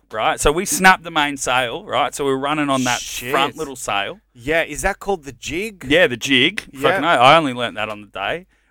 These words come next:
Speaker 1: He dro-, we found out later he dropped a, a roll
Speaker 2: So you're
Speaker 1: on
Speaker 2: running on a quarter power.
Speaker 1: Exactly.
Speaker 2: If to, in layman's terms, basically.
Speaker 1: Exactly. And I found out later he dropped the Rexona roll-on deodorant in the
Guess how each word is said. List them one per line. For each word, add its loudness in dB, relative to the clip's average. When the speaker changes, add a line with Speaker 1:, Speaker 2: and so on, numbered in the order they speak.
Speaker 1:
He 6
dro-, 2
we 0
found 4
out 2
later 2
he -2
dropped -2
a, -2
a -4
roll 0
Speaker 2:
So 4
you're 4
Speaker 1:
on 4
Speaker 2:
running 2
on -4
a -8
quarter -2
power. -6
Speaker 1:
Exactly. -2
Speaker 2:
If -14
to, -16
in -8
layman's -8
terms, -12
basically. -6
Speaker 1:
Exactly. -2
And 0
I 4
found 2
out 4
later 2
he -2
dropped -4
the 0
Rexona 0
roll-on 2
deodorant -4
in -10
the -10